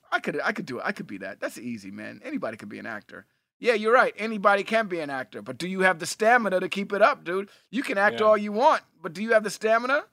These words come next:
Speaker 1: Do you have, do you truly have the stamina to hear no more than you've ever heard it in your life? And then when you do hear yes, uh, uh, to be able to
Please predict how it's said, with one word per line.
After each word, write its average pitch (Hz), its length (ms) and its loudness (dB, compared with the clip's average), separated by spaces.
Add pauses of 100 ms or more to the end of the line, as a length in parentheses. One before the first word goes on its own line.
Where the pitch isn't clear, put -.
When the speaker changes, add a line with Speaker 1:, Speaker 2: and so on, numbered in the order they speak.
(160)
Speaker 1:
Do 170 100 -12
you 277 120 -4
have, 240 240 2
do 175 100 -10
you 240 140 -6
truly 240 360 -8
have 214 140 6
the 196 80 -8
stamina 202 400 -2
to 175 80 -2
hear 175 220 -6
no 170 400 -2 (260)
more 156 260 -2
than 147 160 -12
you've 156 240 -12
ever 170 200 2
heard 156 240 -4
it 156 100 -8
in 151 120 -8
your 143 100 -8
life? 143 340 -6 (380)
And 165 100 -8
then 175 140 -6
when 170 120 -8
you 165 120 -12
do 156 180 -6
hear 170 260 -6
yes, 160 500 -4 (480)
uh, 101 480 -6 (340)
uh, 123 300 -8 (400)
to 143 420 -4
be 156 180 -12
able 165 280 -4
to 139 380 -4